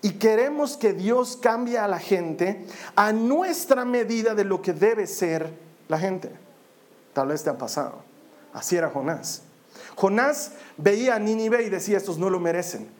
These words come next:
Señor, lo que tienes que hacer es limpiarlos de la faz de la tierra." Oh, qué hermoso va a ser el planeta Tierra cuando Nínive no exista. Cuando podamos ver desde Jope hasta el otro lado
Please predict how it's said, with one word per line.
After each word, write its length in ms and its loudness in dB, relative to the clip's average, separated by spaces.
Señor, 340 -2
lo 100 2
que 80 -4
tienes 220 -2
que 80 -6
hacer 200 -2
es 220 -4
limpiarlos 1080 -4
de 100 2
la 100 -6
faz 400 -2
de 80 -2
la 160 -4
tierra." 440 -4
Oh, 400 4
qué 80 2
hermoso 500 0
va 80 2
a 20 0
ser 160 2
el 120 0
planeta 400 0
Tierra 260 4
cuando 300 0
Nínive 400 2
no 120 -2
exista. 520 -4
Cuando 240 2
podamos 400 2
ver 180 4
desde 260 0
Jope 460 4
hasta 200 -2
el 80 2
otro 240 2
lado 420 2